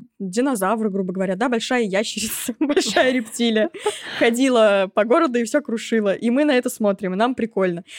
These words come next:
То есть это другой сорт кино, это другой вид кино. И ремейки такого кино, они совершенно закономерны, потому что нам важно, чтобы визуал выглядел так, чтобы мы могли его воспринимать всерьёз.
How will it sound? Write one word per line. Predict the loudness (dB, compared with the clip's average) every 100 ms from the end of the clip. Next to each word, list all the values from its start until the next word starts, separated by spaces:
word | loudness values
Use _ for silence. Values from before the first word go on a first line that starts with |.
| -6
То | -2
есть | -2
это | 0 0 0
другой | -2 0 -2
сорт | 0 -2 -2
кино, | -4 -2 0
это | -2 -4
другой | -2 -2
вид | -2 -4
кино. | -6 -8 -6 -6
И | -2 0 0 -4 -12 -8
ремейки | -2 0 0 -2
такого | -4 0 0 -2
кино, | -2 -4 -2 -2
они | 0 0 0 -2 -8 _ _ _ _
совершенно | -8 -6 -2 -2 -2
закономерны, | -2 -2 -2 0 -2 -6
потому | -10 -6 -6
что | -6 -4
нам | -4 -4 -6
важно, | 0 0 0 -4
чтобы | -8 -6 -4
визуал | -4 -2 2 2 0 -4 -20 -10
выглядел | -4 -2 -2 -2 -2
так, | -2 -2
чтобы | -4 -6 -2
мы |
могли | -2 -2 -2
его | -2 -4
воспринимать | -6 -6 -4 -4 -6
всерьёз. | -6 -4 -4 -4